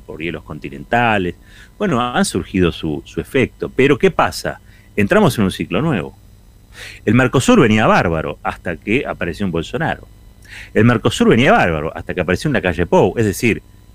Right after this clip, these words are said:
eso que viene bárbaro un día choca contra una realidad que no es la de aquellos que comprenden o interpretan la historia de lucha común de nuestros pueblos,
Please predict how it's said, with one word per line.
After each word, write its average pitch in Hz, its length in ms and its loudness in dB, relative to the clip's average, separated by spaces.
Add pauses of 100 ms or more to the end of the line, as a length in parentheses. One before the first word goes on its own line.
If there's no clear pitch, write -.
(240)
eso 160 240 0
que 110 60 2
viene 120 160 2
bárbaro 143 260 2
un 101 80 0
día 123 220 2
choca 120 300 0
contra 85 260 -6
una 101 100 4
realidad 107 540 4
que 107 160 0
no 107 160 6
es 180 160 6
la 117 220 4
de 107 240 0
aquellos 135 500 -4
que 110 160 -4
comprenden 117 680 -2
o 92 40 -4
interpretan 113 800 -2 (1900)
la 113 120 0
historia 135 440 4
de 101 80 2
lucha 120 280 -2
común 139 320 0
de 82 100 -4
nuestros - 240 -10
pueblos, - 520 -10